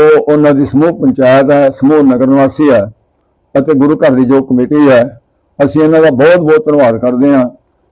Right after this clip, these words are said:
ਜਿਨ੍ਹਾਂ ਨੇ ਸਾਡੇ ਆਉਣ ਤੋਂ ਪਹਿਲਾਂ ਹੀ ਇਹ ਬਹੁਤ ਵਧੀਆ ਫੈਸਲਾ ਲੈ ਲਿਆ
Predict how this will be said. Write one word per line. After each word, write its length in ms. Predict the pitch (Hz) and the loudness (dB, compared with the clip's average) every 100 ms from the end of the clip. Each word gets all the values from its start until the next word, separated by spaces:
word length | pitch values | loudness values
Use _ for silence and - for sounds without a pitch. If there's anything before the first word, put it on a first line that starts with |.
| _ 120 | _ -2
ਜਿਨ੍ਹਾਂ 300 | 143 165 165 | 0 2 2
ਨੇ 100 | 156 | 0
ਸਾਡੇ 320 | 127 131 147 | 0 0 0
ਆਉਣ 140 | 143 | 0
ਤੋਂ 180 | 143 156 | -2 -2
ਪਹਿਲਾਂ 240 | 143 160 | -2 0
ਹੀ 120 | 165 147 | 0 2
ਇਹ 120 | 143 | 2
ਬਹੁਤ 200 | 127 151 | 0 0
ਵਧੀਆ 340 | 139 143 156 | 0 0 0
ਫੈਸਲਾ 400 | - 117 113 135 | -2 -4 0 0
ਲੈ 140 | 135 127 | 0 0
ਲਿਆ 280 | 143 139 | 2 0